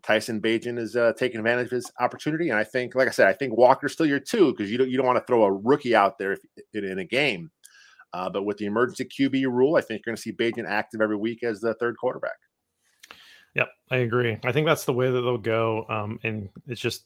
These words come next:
Speaker 2: it's one of those years where you do wish that they could have fifty-six roster spots, right? And it's
Speaker 1: Yeah.
Speaker 2: just not, not, doesn't happen. Uh, it'll be very interesting to see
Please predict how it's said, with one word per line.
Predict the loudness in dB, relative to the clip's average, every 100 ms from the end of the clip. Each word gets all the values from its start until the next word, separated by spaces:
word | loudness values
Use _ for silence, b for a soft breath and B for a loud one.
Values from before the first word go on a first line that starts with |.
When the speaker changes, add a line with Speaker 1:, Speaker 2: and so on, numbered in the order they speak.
| -10
Speaker 2:
it's | -4
one | 0 2
of |
those | 0 0
years | 0 0
where | -2
you | -4 -2
do | -2
wish | -2 -2 -2 -4 -6
that | -6
they | -4
could | -4 -2
have | 0 0 -2 _ _ -10
fifty-six | -8 -6 -6 -6 -4 -6 -6 -6
roster | -4 -4 -6
spots, | -2 -2 -2 -2
right? | 0 0 -6
And | -8 -6 -8
it's | -8
Speaker 1:
Yeah. |
Speaker 2:
just | -10 -8
not, | -10 -10 -6
not, | -4 -2
doesn't | 0 0 2
happen. | 0 0 -2 -4 B B B -6
Uh, | -4 0
it'll | -2
be | -2
very | 2 4 4
interesting | 0 -6 -6 -4
to |
see | -4 -4 -2 -4